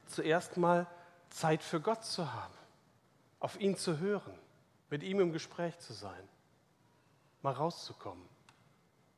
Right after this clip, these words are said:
darüber mit meiner Frau zu sprechen. All das ist hier wichtig.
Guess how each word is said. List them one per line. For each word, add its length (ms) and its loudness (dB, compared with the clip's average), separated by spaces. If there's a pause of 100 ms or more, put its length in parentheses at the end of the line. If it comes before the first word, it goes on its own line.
(140)
darüber 300 4
mit 120 0
meiner 220 0
Frau 280 0
zu 160 -12
sprechen. 460 -18 (920)
All 200 2
das 240 -6
ist 140 -14
hier 180 -8
wichtig. 540 -16